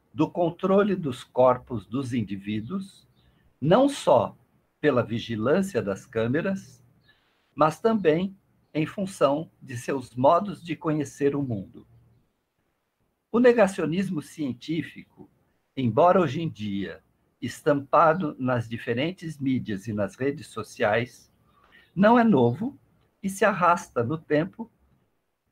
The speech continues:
como exemplo desse tipo de vigilância silenciosa. Trata-se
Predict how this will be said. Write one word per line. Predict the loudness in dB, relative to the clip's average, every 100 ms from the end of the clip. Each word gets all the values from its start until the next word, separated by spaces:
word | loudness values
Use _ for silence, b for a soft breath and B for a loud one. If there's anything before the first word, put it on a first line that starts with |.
| _ _ _ _ _ _ _ _ 0
como | 2 2
exemplo | 0 0 -2 -2 -10 -12
desse | -8 -8 -8 -18
tipo | -18 -12 -10 -8
de | -8 -8 -8
vigilância | -8 -8 -6 -6 -2 -2 -4 -10 -12
silenciosa. | -8 -4 -4 -4 0 2 2 -2 -16 -20 _ _ _ _ _ _ _ _ _ _ 0
Trata-se | 2 2 -2 -10 -8 -10